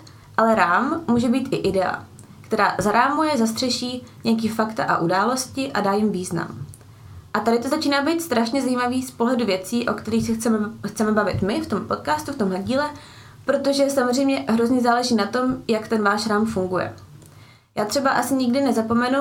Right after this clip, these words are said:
na začátek jedné mojí přednášky. To byl předmět, který se zabýval teoriemi mezinárodních vztahů. A profesor, on nám <laughs> velmi jako zištně chtěl vysvětlit, proč je ten předmět důležitý a proč jsou teorie důležitý,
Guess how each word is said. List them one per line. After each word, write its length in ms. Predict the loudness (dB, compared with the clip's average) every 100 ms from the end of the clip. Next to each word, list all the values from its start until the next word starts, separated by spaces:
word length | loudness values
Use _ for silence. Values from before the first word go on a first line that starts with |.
| 0
na 80 | 0
začátek 480 | 0 2 0 0 0
jedné 200 | 0 2
mojí 160 | 2 0
přednášky. 680 | 0 -2 -2 -6 -8 -10 -6
To 60 |
byl 200 | -2 -2
předmět, 440 | -2 -4 -2 -2 -4
který 260 | -2 0
se 140 | 0 0
zabýval 500 | 0 0 2 2 0 -4 -14 -18 -2
teoriemi 360 | 0 4 4 4
mezinárodních 540 | 2 2 2 0 -2
vztahů. 400 | -4 -4 -4 -4 -12 -20 -20 -4
A 100 | -2
profesor, 600 | 0 0 0 0 2 2 2
on 140 | 2 2
nám 280 | 2 0 -4 -2 0
<laughs> 160 | 0 0
velmi 260 | 2 2
jako 180 | 0 0
zištně 600 | 0 0 0 0 2 0 -6 -16 -18
chtěl 240 | -4 0 2
vysvětlit, 520 | 2 2 2 0 0
proč 180 | 0 0
je 60 |
ten 160 | 2 2
předmět 300 | 2 0 2
důležitý 520 | 2 2 2 0 0
a 60 | -2
proč 300 | -2 -4 0
jsou 140 | -2
teorie 360 | 2 0 2 0
důležitý, 540 | 0 0 -2 -4 -8